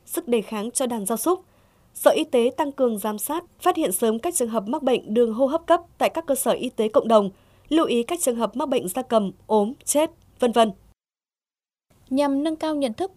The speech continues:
Speaker 2: của tầng lớp nhân dân về vai trò, giá trị rừng, ý nghĩa của Tết trồng cây, góp phần xây dựng thành phố xanh, sạch, đẹp,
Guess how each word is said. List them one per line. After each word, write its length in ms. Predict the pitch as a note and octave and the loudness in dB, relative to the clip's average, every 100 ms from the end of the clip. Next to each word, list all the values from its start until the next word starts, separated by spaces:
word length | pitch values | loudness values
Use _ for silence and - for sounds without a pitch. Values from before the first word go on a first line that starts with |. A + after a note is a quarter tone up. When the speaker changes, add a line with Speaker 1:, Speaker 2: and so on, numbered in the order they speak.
| - | 0
Speaker 2:
của 240 | B3+ G3 | 2 2
tầng 220 | - A3+ | 0 -2
lớp 160 | B3+ E4 | -2 -2
nhân 160 | D4 | -4
dân 360 | C4 C4+ B3+ B3 | 0 0 0 -2
về 240 | A#3 G#3+ | -2 -2
vai 200 | G3 C#4 | -2 -6
trò, 340 | C4+ B3+ G#3+ G3 | -6 -4 -2 -2
giá 200 | G3+ G#3+ | -4 -4
trị 180 | - A3+ | -4 -4
rừng, 280 | A#3 G#3 F#3+ - _ | 0 0 -2 -8 _
ý 120 | C4 | -2
nghĩa 240 | C4 B3+ D#4 | 0 -2 -2
của 140 | A3 | -2
Tết 220 | C4 E4+ | -2 -4
trồng 200 | - G#3+ | -2 -4
cây, 280 | G3 C4 B3+ - - - | 2 2 2 -2 -10 0
góp 160 | F#4 | 0
phần 140 | D4 A3+ | 2 0
xây 180 | C#4 | 0
dựng 220 | C4 A#3+ - | 0 -2 -2
thành 180 | A3+ G3+ | -4 -6
phố 280 | - G3 A3 | -4 -4 -4
xanh, 240 | - B3+ | -2 -4
sạch, 180 | A3+ A3 | -2 -2
đẹp, 240 | G#3 G3+ | 0 0